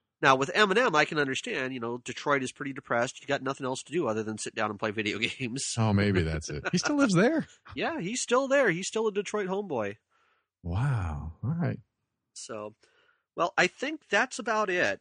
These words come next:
Speaker 1: Uh, that's all that I really have here. Uh, I do wanna wrap it, this episode up. I wanna thank everybody for listening to this episode of Talking About My Generation. Uh, you can feel free to leave us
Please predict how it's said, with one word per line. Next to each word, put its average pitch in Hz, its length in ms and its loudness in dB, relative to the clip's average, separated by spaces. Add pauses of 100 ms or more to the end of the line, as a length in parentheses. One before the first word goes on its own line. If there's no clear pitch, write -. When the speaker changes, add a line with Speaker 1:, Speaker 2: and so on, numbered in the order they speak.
Speaker 1:
Uh, 123 140 -2
that's 143 200 -8
all 214 240 -8
that 160 100 -6
I 196 80 -2
really 180 340 -8
have 170 320 -10
here. 175 380 -8 (160)
Uh, 143 300 -4 (680)
I 139 120 2
do 151 160 -6
wanna 160 160 -2
wrap 143 360 -2
it, 160 160 -6
this 147 200 -6
episode 156 440 -4
up. 143 220 0
I 143 60 -4
wanna 131 160 -4
thank 156 280 -2
everybody 160 300 -2
for 185 260 -4
listening 156 360 -6
to - 80 -14
this 143 160 -10
episode 143 320 -8
of 123 80 -8
Talking 131 300 -6
About 117 180 -6
My 117 80 -6
Generation. 107 640 -8 (480)
Uh, 117 40 -2
you 120 220 -8
can 156 340 -2
feel 165 180 -2
free 165 240 -8
to 170 60 -8
leave 151 260 -8
us 160 240 -8